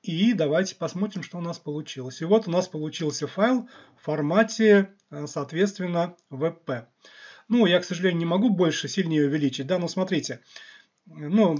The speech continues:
я оригинал уже не трогаю, два и семьдесят мегабайт, мегабайт у него размер большой. У этого файла форм-, ну, формата J peg уменьшенного четыреста тридцать восемь килобайт, а у этого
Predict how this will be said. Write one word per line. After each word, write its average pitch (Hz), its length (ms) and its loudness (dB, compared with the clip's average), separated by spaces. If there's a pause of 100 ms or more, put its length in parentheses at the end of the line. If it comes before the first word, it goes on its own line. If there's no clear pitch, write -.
я 160 400 2
оригинал 156 440 -2
уже 135 180 -2
не 135 100 0
трогаю, 214 480 0
два 151 520 -2
и 143 40 -2
семьдесят 151 340 -4
мегабайт, 147 440 -2
мегабайт 143 580 -4
у 135 60 -4
него 139 160 -2
размер 160 340 -2
большой. 185 440 -2
У 202 60 4
этого 165 360 4
файла 147 440 4
форм-, 165 380 0
ну, 170 240 0
формата 160 640 -2 (300)
J 143 280 -2 (100)
peg 156 260 4 (120)
уменьшенного 143 800 -2 (180)
четыреста - 380 -2
тридцать 143 220 -6
восемь 139 300 -2
килобайт, 233 560 0 (520)
а - 140 -6
у 180 100 4
этого 240 440 2